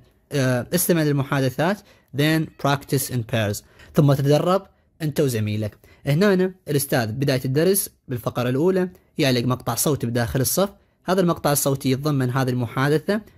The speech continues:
محادثة بين شخصيتين، يطلب من الطلاب أن يستمعوا لها،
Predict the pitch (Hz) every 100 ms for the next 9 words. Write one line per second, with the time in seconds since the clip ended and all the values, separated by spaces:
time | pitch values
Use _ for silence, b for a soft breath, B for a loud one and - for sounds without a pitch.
0 | b 139 131 127 117 123 117 117 180 92
1 | 170 - 160 151 170 b b b b _
2 | 202 196 147 139 135 131 123 120 120 120
3 | - 131 139 190 160